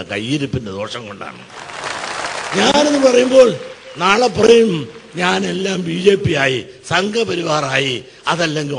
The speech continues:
അതായി ഇതായെന്ന്. ഇത് കുറേ നാളായി കേൾക്കുന്നു. ഇതെന്ത്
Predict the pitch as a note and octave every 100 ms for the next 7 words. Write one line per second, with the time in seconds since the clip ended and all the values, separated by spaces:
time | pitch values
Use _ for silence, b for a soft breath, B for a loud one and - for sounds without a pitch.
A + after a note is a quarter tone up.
0 | A#2 B2+ C3+ C3 A#2+ B2 A2+ G#2+ - -
1 | - B B D3+ D#3+ C#3+ C#3+ D3+ E3+ E3+
2 | C#3+ C3 A#2+ A#2+ A2 A2 G#2 F#2+ D2+ C2
3 | - _ B B B F#3+ G3 G#3+ B3+